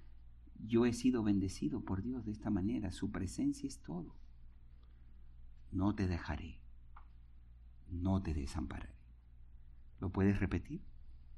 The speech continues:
¿Lo puedes repetir mentalmente en tu mente y en tu corazón? Dice,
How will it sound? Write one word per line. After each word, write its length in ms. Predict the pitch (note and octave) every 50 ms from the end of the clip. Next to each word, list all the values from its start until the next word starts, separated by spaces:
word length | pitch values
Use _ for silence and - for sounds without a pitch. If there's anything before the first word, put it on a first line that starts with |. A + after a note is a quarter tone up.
| - - - - - - -
¿Lo 180 | - G2+ F#2 F#2
puedes 300 | - F#2+ G2 G2+ F#2+ G#2+
repetir 360 | G2 G2 G2+ G2 - G#2+ G#2+
mentalmente 680 | G#2+ G2+ G2 G2 G2+ G2+ G2+ G2+ G#2 A2+ B2+ B2+ B2+ B2
en 140 | A2 G2 -
tu 100 | G2+ G2
mente 380 | F#2+ G2+ A#2 B2+ B2+ B2 A#2
y 80 | G#2+ G#2
en 100 | F#2+ F#2
tu 140 | A2 G#2 -
corazón? 640 | G2+ F2 F2 E2+ - - B2 C#3 E3+ A3 B3 - - - - - - - - - - - - -
Dice, 460 | - G#2+ A2 G#2+ - - G2 - -